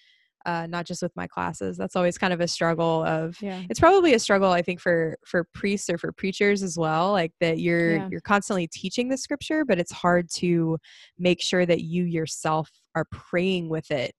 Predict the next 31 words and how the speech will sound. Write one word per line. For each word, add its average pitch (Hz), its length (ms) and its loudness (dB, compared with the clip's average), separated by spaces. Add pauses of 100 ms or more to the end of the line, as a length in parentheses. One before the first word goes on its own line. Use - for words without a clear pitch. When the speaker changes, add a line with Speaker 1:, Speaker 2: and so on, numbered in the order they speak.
(540)
Speaker 2:
Yeah. - 320 -6
Speaker 1:
uh, - 100 -12
first - 520 4
and 180 120 -2
not 175 180 2
just 175 180 -4
thinking, 170 240 -4
like, 160 220 -6
"Oh, 185 280 0
how 180 220 -2
can 190 160 -2
I 165 140 -2
teach - 320 -12
other 165 240 -6
people 87 400 -10
about - 420 -10
this?" - 460 -14
You 180 140 -2
know? 160 140 -2
Speaker 2:
Yeah. 208 340 -2 (440)
Should 254 200 -8
we 247 120 -4
dive 202 380 -4
into 233 280 -2
the 254 100 -2
summary 214 540 -4
for 233 180 -4
The 214 120 -2
Secret 214 360 -6
Garden? 226 420 0 (460)
Speaker 1:
Sure. 254 440 -2